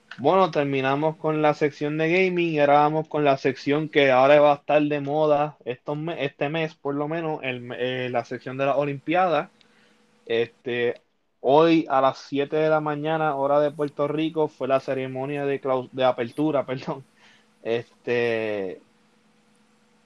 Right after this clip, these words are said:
de los juegos. Ya se estaban jugando deportes ya como el soccer,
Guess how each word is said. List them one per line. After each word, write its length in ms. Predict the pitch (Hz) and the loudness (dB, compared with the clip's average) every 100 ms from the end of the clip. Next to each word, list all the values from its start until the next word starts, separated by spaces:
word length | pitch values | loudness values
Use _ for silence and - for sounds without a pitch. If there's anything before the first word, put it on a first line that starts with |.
| _ - | _ -12
de 260 | 123 127 | -4 -2
los 100 | 135 | 0
juegos. 600 | 131 175 190 165 165 175 _ | 0 4 6 4 0 -2 _
Ya 260 | 117 131 147 | -4 2 2
se 120 | 190 | 0
estaban 300 | - 180 185 | -4 -2 0
jugando 520 | 185 170 175 180 175 | 2 2 0 -2 -2
deportes 600 | 160 156 151 151 156 143 | -2 -2 -2 -2 -2 -2
ya 200 | 131 156 | 2 2
como 260 | 147 139 127 | 0 -4 -6
el 160 | 117 113 | -6 -10
soccer, 760 | - 127 143 147 143 143 151 | -4 0 0 0 -2 -2 -4